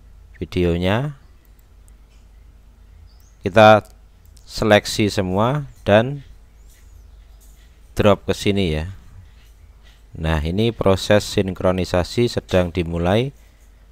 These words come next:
Video ini ada seratus dua puluh klip, audionya hanya satu klip, namun durasinya ini panjang karena ini direkam dari, dari awal acara sampai selesai.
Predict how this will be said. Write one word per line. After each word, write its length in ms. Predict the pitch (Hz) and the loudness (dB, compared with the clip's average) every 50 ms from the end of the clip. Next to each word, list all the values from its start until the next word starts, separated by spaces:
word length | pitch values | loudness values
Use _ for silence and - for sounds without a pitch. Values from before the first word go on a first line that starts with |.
| - - - - - - | -20 -20 -20 -20 -20 -8
Video 400 | - - 95 - - 95 95 95 | -4 -4 -4 -2 0 2 4 4
ini 240 | 98 98 110 123 131 | 4 4 2 0 -2
ada 560 | 131 - 92 95 - - - 98 98 101 98 | -2 -2 -2 -4 -2 0 2 4 6 6 4
seratus 640 | - - 101 98 95 95 92 - - 101 - - - | 2 0 0 2 4 4 2 0 -4 -8 -8 -6 -6
dua 240 | - 95 90 90 87 | -4 -2 0 0 0
puluh 320 | - - 92 90 92 92 | -2 -2 -4 -4 -2 -4
klip, 320 | - - - 117 127 135 135 - - - - - - - - - - - - - - - - | -6 -6 -2 0 0 0 0 -4 -12 -20 -20 -20 -20 -20 -20 -20 -20 -20 -20 -20 -20 -16 -8
audionya 880 | 95 95 98 95 92 - - 95 92 92 92 98 107 117 120 120 117 107 92 | -4 -2 -2 -2 -2 -2 0 0 2 2 0 0 0 0 0 0 -2 -4 -4
hanya 240 | 82 85 87 90 87 | -4 -4 -2 -4 -2
satu 320 | - 95 90 85 95 85 | -2 -2 -2 -2 -4 -4
klip, 320 | - - 107 120 135 - - - - - - - - - _ - - - - - - | -2 0 0 0 0 0 -6 -20 -20 -20 -20 -20 -20 -20 _ -20 -20 -20 -20 -16 -12
namun 240 | 87 90 101 110 113 | -10 -8 -6 -4 -4
durasinya 560 | 107 98 87 90 87 87 92 87 98 104 104 | -2 0 0 0 -2 -2 -4 -4 -2 -2 0
ini 160 | 104 107 101 | -2 -2 -2
panjang 640 | 101 98 92 90 85 85 101 110 123 135 135 143 147 - - - - - - - - - - - | 0 -2 -2 -2 0 0 2 2 2 0 -4 -8 -14 -16 -20 -20 -20 -20 -20 -20 -20 -20 -12 -4
karena 480 | - 87 90 87 90 95 104 104 104 104 | -2 0 0 0 -2 -2 0 0 0 0
ini 80 | 107 | -2
direkam 640 | 107 98 92 82 90 82 - - 101 107 113 120 117 | -2 -4 -4 -4 -4 -4 0 4 6 6 6 4 0
dari, 320 | - - 92 85 82 82 - | -4 -2 -2 -2 -2 -4 -4
dari 320 | - 87 82 80 85 85 | -4 -4 -2 -2 -2 -2
awal 400 | - 82 85 85 85 87 85 85 | -2 -2 -2 0 0 0 0 0
acara 480 | 85 80 - 87 85 82 90 101 107 104 | 0 -2 -2 -2 0 2 2 2 2 2
sampai 400 | - 101 90 85 85 78 - - | 0 -2 -4 -4 -4 -6 -6 -4
selesai. 560 | 92 85 85 82 - - 98 110 123 143 | -6 -6 -6 -4 -2 0 2 2 2 0